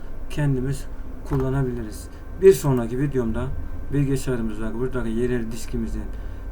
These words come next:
hard diskini, e, C ve D olarak, e, nasıl bölünüyor? Bununla ilgili de bir video çekeceğim.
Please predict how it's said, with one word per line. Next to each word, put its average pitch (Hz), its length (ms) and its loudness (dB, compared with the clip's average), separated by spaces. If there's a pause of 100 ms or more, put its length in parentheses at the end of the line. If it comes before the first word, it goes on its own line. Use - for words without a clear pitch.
(100)
hard 131 260 -2
diskini, 110 380 -4
e, - 840 -8 (760)
C 131 340 2
ve 120 140 -2 (220)
D 127 120 4
olarak, 120 400 0 (540)
e, 113 120 0
nasıl 127 300 0
bölünüyor? 107 460 -2 (380)
Bununla 127 240 2
ilgili 117 400 -2
de 113 140 -2
bir 113 200 -2
video 110 200 -2
çekeceğim. 123 500 0